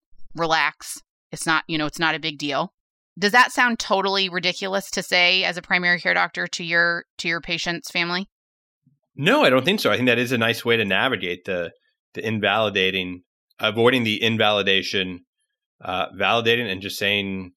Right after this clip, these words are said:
Speaker 2: kind of as you said, riding the wave and supporting the person through it.
Speaker 1: And I think the important part there is that it's gradual, right? Like, we don't wanna do exposures to kids if we can avoid it. <laughs>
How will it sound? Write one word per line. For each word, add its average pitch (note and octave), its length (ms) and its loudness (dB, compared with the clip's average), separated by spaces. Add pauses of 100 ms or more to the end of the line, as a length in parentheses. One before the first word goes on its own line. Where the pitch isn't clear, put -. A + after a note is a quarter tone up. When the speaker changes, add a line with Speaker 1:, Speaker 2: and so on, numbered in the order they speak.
(160)
Speaker 2:
kind G2+ 180 -6
of G2+ 60 -4
as G#2+ 100 -2
you G#2+ 60 -4
said, G#2+ 220 -4
riding F#2 340 -2
the F#2+ 80 -4
wave F2+ 420 -4
and F2+ 460 -12
supporting F#2+ 460 -6
the F2 80 -8
person F2 360 -10
through G2 220 -12
it. - 60 -14 (840)
Speaker 1:
And G#3 160 0
I A3 120 0
think C4+ 280 0
the B3+ 120 -2
important A3+ 540 -4
part - 380 -4
there F3 420 2
is E3 220 -4
that E3+ 180 0
it's - 180 -6
gradual, - 720 -4 (260)
right? E3 340 -4
Like, F3 360 -2
we F#3+ 240 -6
don't C4 240 2
wanna G3+ 300 0
do F3 360 -8
exposures D#3 840 -8 (120)
to F3+ 380 -8
kids - 540 -6 (200)
if - 160 -8
we A3 100 -4
can G#3+ 180 -4
avoid G#3 280 -4
it. D4 180 0 (120)
<laughs> B3 80 0